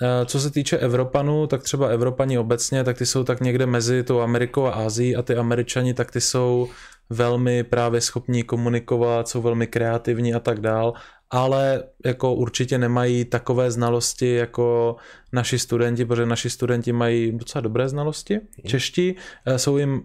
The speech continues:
Speaker 1: často vel-, úplně k ničemu, ale ty znalosti mají, no, takže záleží
Speaker 2: No.
Speaker 1: potom na
Speaker 2: Může
Speaker 1: prioritách.
Speaker 2: se, Ondřej, u vás ve škole chodit,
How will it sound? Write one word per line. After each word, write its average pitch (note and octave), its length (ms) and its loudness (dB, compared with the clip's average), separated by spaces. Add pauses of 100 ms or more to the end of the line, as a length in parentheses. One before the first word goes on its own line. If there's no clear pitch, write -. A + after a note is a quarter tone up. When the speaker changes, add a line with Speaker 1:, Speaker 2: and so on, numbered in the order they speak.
Speaker 1:
často C#3 300 0
vel-, C#3 260 0
úplně C3 400 -2
k - 80 -4
ničemu, D#3+ 500 0 (580)
ale C#3 280 2
ty C#3 180 -2
znalosti C3+ 420 0
mají, A2 380 0 (180)
no, A2+ 200 -8 (100)
takže A#2 560 -2 (480)
záleží A#2 460 0
Speaker 2:
No. A2+ 60 -6
Speaker 1:
potom A#2 260 -4 (240)
na A#2 140 -4
Speaker 2:
Může G2 40 -4
Speaker 1:
prioritách. A#2+ 420 2
Speaker 2:
se, B2+ 260 0 (100)
Ondřej, A#2+ 520 0
u G2 120 -6
vás G#2 360 -2 (160)
ve G#2 100 -2
škole G2+ 320 -4
chodit, G#2 560 -4